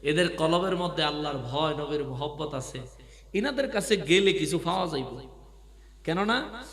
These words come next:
ইনাদের মুরব্বী আছে, সিলসিলা আছে, হিসাব আছে, সাজরা আছে। কথা কন ঠিক কিনা? ওয়াহাবিরার কোনো সাজরা আছে? আছে সাজরা?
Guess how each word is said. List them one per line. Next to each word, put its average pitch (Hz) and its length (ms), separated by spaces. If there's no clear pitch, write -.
ইনাদের 220 800
মুরব্বী 170 500
আছে, 139 260
সিলসিলা 165 600
আছে, 139 240
হিসাব 175 440
আছে, 143 320
সাজরা 165 500
আছে। 147 260
কথা 143 160
কন 139 280
ঠিক 135 220
কিনা? 123 200
ওয়াহাবিরার 180 440
কোনো 208 180
সাজরা 202 400
আছে? 233 240
আছে 175 240
সাজরা? 240 540